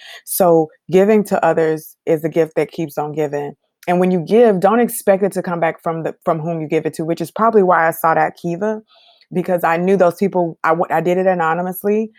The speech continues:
and I knew that they would never be able to per-, to directly thank me for it. I didn't want it to come from them. I want them to help someone else.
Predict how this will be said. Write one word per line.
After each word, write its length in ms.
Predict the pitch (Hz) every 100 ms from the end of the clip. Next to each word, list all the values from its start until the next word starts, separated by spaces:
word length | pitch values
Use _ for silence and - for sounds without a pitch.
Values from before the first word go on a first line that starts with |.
| - - -
and 140 | 170
I 80 | 160
knew 280 | 175 190 190
that 180 | 180 170
they 200 | 175 175
would 300 | 165 170 160
never 540 | 160 170 180 180 185
be 280 | 175 175 170
able 320 | 165 170 165
to 160 | 156 160
per-, 300 | - 190 - 165 -
to 280 | 180 - - _ _ _ _ _
directly 680 | 180 160 151 165 165 175 156
thank 240 | 147 151 156
me 140 | 139 -
for 220 | - -
it. 100 | - _ _ _ _
I 100 | 156
didn't 200 | 175 165
want 180 | 160 165
it 100 | 160
to 80 | 165
come 220 | 170 151
from 160 | 156 143
them. 200 | 143 143
I 60 |
want 180 | 151 156
them 120 | 160
to 60 | 160
help 160 | 151
someone 320 | 139 147 147 147
else. 400 | 151 175 -